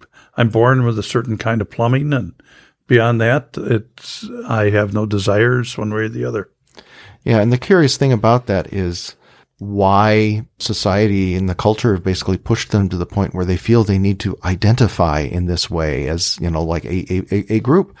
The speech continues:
Speaker 2: It used to be that that was somebody who s-, simply said, "I'm not really interested."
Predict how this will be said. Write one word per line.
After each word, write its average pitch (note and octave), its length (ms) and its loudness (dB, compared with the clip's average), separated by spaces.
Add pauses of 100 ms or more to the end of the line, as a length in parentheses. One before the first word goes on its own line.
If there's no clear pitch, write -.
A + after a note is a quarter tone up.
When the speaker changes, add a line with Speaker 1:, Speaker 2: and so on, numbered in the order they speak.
(300)
Speaker 2:
It G#2+ 140 -4
used B2+ 280 0
to F#3+ 60 2
be B2+ 220 2
that G#2+ 160 -2
that A2+ 220 0
was B2+ 140 -4
somebody B2+ 320 2
who A#2+ 40 2
s-, - 400 -10
simply B2+ 300 -2
said, B2 200 -2 (240)
"I'm D#3+ 100 0
not B3 180 0
really G3+ 240 4
interested." G#3+ 480 -2